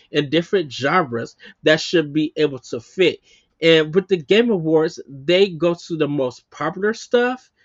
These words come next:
or the big triple A experience and not look at games like Fire Emblem Three Houses or look at Xenoblade or look at,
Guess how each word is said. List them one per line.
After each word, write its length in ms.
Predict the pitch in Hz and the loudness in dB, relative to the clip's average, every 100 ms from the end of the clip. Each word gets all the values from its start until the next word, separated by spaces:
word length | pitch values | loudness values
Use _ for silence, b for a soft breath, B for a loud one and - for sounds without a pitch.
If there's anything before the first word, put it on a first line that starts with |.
| b b | b b
or 180 | 165 165 | 2 2
the 120 | 156 | 2
big 360 | 131 120 175 175 | -2 -2 -2 -2
triple 280 | - 190 - | -6 -6 -4
A 140 | 151 | -2
experience 580 | 175 - - 214 214 208 - _ _ | -2 -4 -2 2 2 -2 -14 _ _
and 320 | 180 165 160 | 2 2 2
not 220 | 156 175 - | 0 0 -4
look 340 | 143 139 185 - 156 | -6 -2 -2 -2 -8
at 260 | 131 127 | -8 -8
games 460 | 120 127 117 113 - | -4 0 0 -2 -6
like 220 | 123 117 | -8 -8
Fire 320 | - 139 123 120 | -8 -2 -2 -2
Emblem 420 | 131 117 123 120 117 | -4 -4 -2 -4 -4
Three 160 | 127 110 | -8 -6
Houses 600 | 123 113 - 120 117 - B B _ | -6 -8 -8 -14 -16 -20 B B _
or 500 | 143 139 131 120 120 b b _ | 2 4 4 4 0 b b _
look 200 | 147 160 | -2 2
at 160 | 147 120 | 0 0
Xenoblade 680 | 147 147 127 123 120 120 - | -2 0 -2 -2 -2 -2 -2
or 220 | 143 139 | -2 -2
look 340 | 135 151 165 | 0 -2 2
at, 220 | 156 143 | 0 0